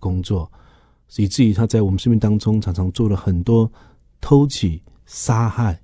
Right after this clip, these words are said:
毁坏的工作。所以我们也要来注意到，仇敌在你我生命当中，他过去用什么伎俩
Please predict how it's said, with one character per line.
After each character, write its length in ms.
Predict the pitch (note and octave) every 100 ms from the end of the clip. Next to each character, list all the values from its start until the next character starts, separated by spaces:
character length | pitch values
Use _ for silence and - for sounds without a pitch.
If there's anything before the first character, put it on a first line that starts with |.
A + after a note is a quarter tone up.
| _
毁 400 | _ - F#2+ D#2+
坏 260 | - A2
的 160 | F2+ F#2 -
工 240 | F#2+ F2
作。 280 | - F#2 - _ _ _ _ _
所 180 | - D#3+
以 180 | D3+ B2+
我 140 | G2+
们 400 | F#2 F#2 F#2 G#2 -
也 140 | F2
要 180 | F#2 G#2
来 260 | F2 F2 F2+
注 360 | - - D3 A#2+
意 160 | B2 G2
到， 260 | - G2+ F2+ - - _ -
仇 200 | - A2
敌 320 | A2 F#2+ F#2 A2 _ _ _
在 180 | - C3+
你 180 | A#2 C#3+
我 120 | B2
生 160 | -
命 80 | B2+
当 200 | A#2+ A#2
中， 320 | A2 A2+ A2 A#2+ _ _ _ _ _ _
他 160 | A#2+ A2+
过 180 | - D#3
去 160 | -
用 180 | D3+ D#3
什 140 | -
么 80 | F2
伎 320 | F2+ - F#3
俩 180 | G2+ E2